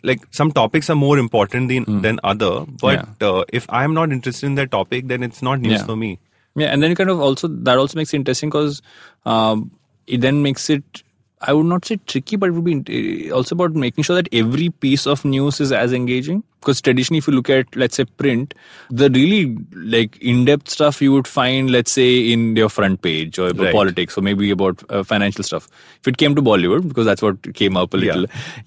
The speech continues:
Speaker 2: that would never be in-depth, right? But a lot of people want to, like, read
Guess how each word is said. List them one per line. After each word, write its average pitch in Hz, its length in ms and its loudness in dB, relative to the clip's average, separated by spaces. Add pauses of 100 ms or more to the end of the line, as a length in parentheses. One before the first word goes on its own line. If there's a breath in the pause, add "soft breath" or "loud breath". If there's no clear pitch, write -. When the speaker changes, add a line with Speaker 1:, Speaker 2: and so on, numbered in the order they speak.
(140)
Speaker 2:
that 120 100 4
would 185 80 4
never 165 220 4
be 220 180 2 (160)
in-depth, 127 380 2
right? 120 120 2
But 190 180 -2
a 131 260 -6
lot 113 80 4
of 139 40 0
people 180 140 2
want 131 280 2
to, 226 40 0 (120)
like, 110 180 0 (160)
read 107 160 0